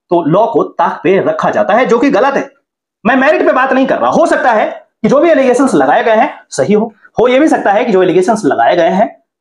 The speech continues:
वो बेबुनियाद हो, हो सकता है politically motivated हो, कोई बहुत बड़ी बात नहीं है। तो भाई merit पे आप बात ना करें अभी इस stage पे। law student के लिए मैं बता रहा हूं, यदि आप judgmental हो जाएंगे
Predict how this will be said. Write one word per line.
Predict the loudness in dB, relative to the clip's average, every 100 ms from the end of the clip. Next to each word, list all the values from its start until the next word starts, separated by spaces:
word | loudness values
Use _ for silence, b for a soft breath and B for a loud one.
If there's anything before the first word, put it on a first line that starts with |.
| _ -4
वो |
बेबुनियाद | -2 0 2 0 -2
हो, | -6 _ _ _ -2
हो |
सकता | -2 0 0
है | 0
politically | 0 0 0 0 2 2 2
motivated | 2 2 2 2 2
हो, | 0 -2
कोई | -2
बहुत | 0 0
बड़ी | 2 2
बात | 0
नहीं | 0 -4
है। | -8 _ _ _ -4
तो | 0
भाई | 0 0 0
merit | 2 2 2 0 2
पे | 2
आप | 2 0 -2 -6 -8 -4
बात | -2 -2
ना | -6
करें | -8 -20 _ _ -2
अभी | 0 2 2
इस | 0
stage | 0 0 -2 -6
पे। | -18 _ _ _ 0
law | 2
student | 2 2 2
के | 2
लिए |
मैं | 0
बता | 0 -2
रहा | -4
हूं, | -8 _ _ _ _ _ _ _ -2
यदि | 2
आप | 2 2
judgmental | 0 0 2 2 2
हो | 2
जाएंगे | 0 0 0